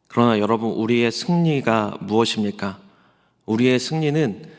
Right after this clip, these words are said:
이 땅에서의 승리가 아니라 우리의 승리는 죽음 이후에 천국이 있다는 것인 줄 믿습니다.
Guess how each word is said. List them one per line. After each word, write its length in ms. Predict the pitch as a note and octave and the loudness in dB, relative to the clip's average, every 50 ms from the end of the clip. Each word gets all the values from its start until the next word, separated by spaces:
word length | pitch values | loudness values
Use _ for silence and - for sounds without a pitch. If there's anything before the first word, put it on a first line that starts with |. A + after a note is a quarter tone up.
| - _ _ _ _ _ _ - | -20 _ _ _ _ _ _ -8
이 360 | G2+ G#2+ B2 D3 F3 E3 D#3+ | -2 0 2 2 2 2 2
땅에서의 600 | - D3+ D3+ D#3 D#3 D#3 D3+ - C#3+ C3 B2+ B2+ | 0 0 2 2 2 0 0 0 0 2 2 2
승리가 680 | A#2+ - - - D#3+ D#3 D#3 D#3 C#3 - C#3+ A#2+ - - | 0 -2 -4 -4 -4 -2 0 0 0 2 0 0 0 -2
아니라 500 | G2+ G2 G2+ G2+ G2 G#2+ A#2 A2 G2+ G#2 - - - _ _ _ _ _ _ - | -6 -6 -4 -4 -2 -2 -2 -4 -4 -8 -14 -20 -20 _ _ _ _ _ _ -6
우리의 320 | G2+ G2+ A#2 B2 A#2+ A#2 | -4 0 2 2 2 2
승리는 560 | A#2 - C#3 C3 B2 A2+ A#2 C3 D3+ F3+ G3 - - - - - - _ _ - | 0 -2 -2 0 0 2 2 2 0 0 -2 -6 -12 -20 -20 -20 -20 _ _ -12
죽음 500 | - - A#2+ A2+ G#2 C#3 C#3+ C3+ G2+ - - - | -8 -6 -4 0 2 2 2 2 0 -6 -8 -4
이후에 520 | - G#2+ G#2+ A2 A#2 B2+ A#2+ G#2+ G2+ G#2+ - - - - _ _ _ _ _ _ _ - | -4 -4 -4 -2 0 0 0 0 -2 -6 -12 -20 -20 -20 _ _ _ _ _ _ _ -12
천국이 1000 | - - G3 F#3 F#3+ F#3+ F3 F3+ E3+ - D#3 D#3 D3 C3+ A2 G2+ F#2+ - - - | -4 0 0 2 2 2 2 0 0 2 2 2 2 2 0 -2 -6 -10 -6 -4
있다는 460 | A#2 A#2+ - B2+ C#3 C#3 C3+ C3+ C3 B2+ | -2 -2 2 2 2 4 4 4 2 2
것인 340 | B2+ A#2 A2 - C#3 C3 | 0 -2 0 0 0 0
줄 240 | A#2 B2 B2 B2 A#2+ | 2 2 2 2 4
믿습니다. 1000 | G#2 A2 G#2+ - C3+ C3 B2+ B2 A2 A#2 A#2+ B2+ C#3 E3 G3 G#3+ G#3+ - - | 2 2 0 0 2 2 4 4 6 6 6 6 8 6 6 4 2 -2 -12